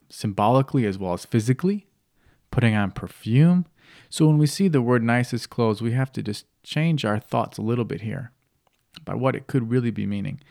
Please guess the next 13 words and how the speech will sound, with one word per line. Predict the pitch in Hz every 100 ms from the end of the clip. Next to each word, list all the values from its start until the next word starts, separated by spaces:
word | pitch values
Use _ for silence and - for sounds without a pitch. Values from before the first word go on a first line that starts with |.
| - _
And | 131
a | 131
good | 180
example | 175 139 135 123 117
from | - 107
this | 104 110 -
was | 110 -
when | 107 101
King | 95 110 101 -
David's | 110 107 101 -
son | - 117 123
had | 104 -
died | 92 85 -